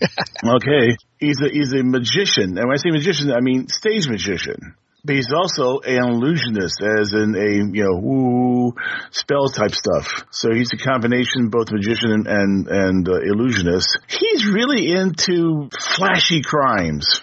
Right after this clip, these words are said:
Speaker 2: I mean, you know, he just won't steal gems. He'll steal the entire building. Or make it look like he stole the entire building.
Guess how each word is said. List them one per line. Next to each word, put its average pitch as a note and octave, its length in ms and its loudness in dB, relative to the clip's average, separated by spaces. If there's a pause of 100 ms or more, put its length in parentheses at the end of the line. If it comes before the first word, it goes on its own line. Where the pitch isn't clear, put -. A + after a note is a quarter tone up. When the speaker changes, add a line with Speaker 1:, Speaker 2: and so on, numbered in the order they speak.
(240)
Speaker 2:
I C3 140 2
mean, C3 260 2
you C3 100 2
know, A#2 120 4
he E3 80 2
just G3+ 220 0
won't E3+ 180 0
steal C#3+ 460 0
gems. G#2 640 0 (160)
He'll F#3+ 100 0
steal F3+ 300 0
the C#3+ 100 2
entire A2 400 2
building. F2+ 640 -2 (340)
Or D#3+ 100 0
make D#3+ 200 0
it D3+ 60 2
look F3+ 120 2
like D#3+ 140 0
he B2+ 60 -2
stole A#2+ 260 -2
the G#2 80 -2
entire A2+ 440 0
building. F2 520 -4